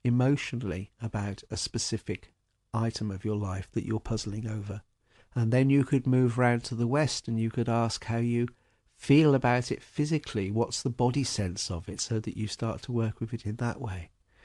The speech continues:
And then you could work round to the north and you could ask what you think about it. And then you could go round to the east and you could ask what it is that you have to do about it. There's lots and lots of ways of working at it. Be creative.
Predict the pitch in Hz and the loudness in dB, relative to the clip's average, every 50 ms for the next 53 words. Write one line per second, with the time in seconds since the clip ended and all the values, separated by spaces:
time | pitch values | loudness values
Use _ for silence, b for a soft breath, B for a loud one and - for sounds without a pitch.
0 | B B B B B B - 117 113 113 113 113 113 107 - - 113 - - 117 | B B B B B B 0 2 4 4 6 4 4 4 2 0 -2 0 0 0
1 | 113 113 - - 107 104 110 110 104 - - 107 107 104 107 123 127 131 135 127 | 0 0 0 -2 -2 -2 -2 -2 -4 -4 -4 -4 -2 0 2 2 4 4 4 2
2 | 123 - 120 110 110 110 110 - 117 110 110 107 110 107 - - - 113 - 110 | 0 -2 -2 -2 -2 -2 -2 -2 -2 -2 0 0 0 -2 -4 -4 -6 -6 -4 -4
3 | 107 - - - 131 131 147 - - 131 - 90 85 95 95 - - 95 - - | -6 -6 -6 -6 -6 -6 -4 -6 -8 -8 -6 -8 -8 -8 -10 -8 -10 -10 -10 -12
4 | - - _ B B B B B B B B B B B B B B B B - | -16 -18 _ B B B B B B B B B B B B B B B B -8
5 | - 101 107 107 110 110 107 107 107 101 - - 107 - - 104 104 101 101 95 | -4 -2 -2 0 0 0 2 2 0 0 -2 -2 -4 -4 -2 -2 -2 -2 -2 -2
6 | 95 107 107 - - 120 117 104 101 104 117 127 135 - - - - - - - | -4 -4 -6 -8 -10 -8 -6 -4 -2 -2 -2 -2 -2 -4 -6 -8 -10 -12 -10 -6
7 | 110 104 107 107 104 101 - - 110 - _ _ _ _ _ - 107 104 110 107 | -4 -2 0 0 0 -2 -4 -6 -8 -8 _ _ _ _ _ -8 -6 -6 -6 -6
8 | 95 - - - - 117 113 110 120 - - 127 120 107 - - - 107 110 - | -6 -8 -10 -4 -2 -2 -2 -2 -2 -2 -2 -2 -2 0 -2 -4 -4 -4 -4 -2
9 | - 120 - - - - - 127 131 143 147 - - 82 82 - - - - 101 | -2 -4 -4 -6 -10 -6 -2 0 2 2 0 0 -2 -4 -6 -6 -6 -10 -14 -16
10 | - - - _ _ _ _ _ _ _ _ _ _ _ B B B B B B | -16 -18 -20 _ _ _ _ _ _ _ _ _ _ _ B B B B B B
11 | _ - 147 139 165 208 254 208 - - 208 208 226 202 - - 170 180 180 180 | _ -2 0 4 4 4 4 4 2 2 4 4 2 2 0 0 2 4 6 6
12 | 170 156 165 156 - 165 156 151 - - 123 120 113 113 90 110 - - 165 214 | 6 4 4 4 4 4 2 2 2 0 0 0 2 0 0 2 4 4 4 4
13 | - - - - 214 196 180 180 170 147 - - 120 113 104 - | 2 2 2 4 4 6 6 6 4 4 4 2 2 0 0 -4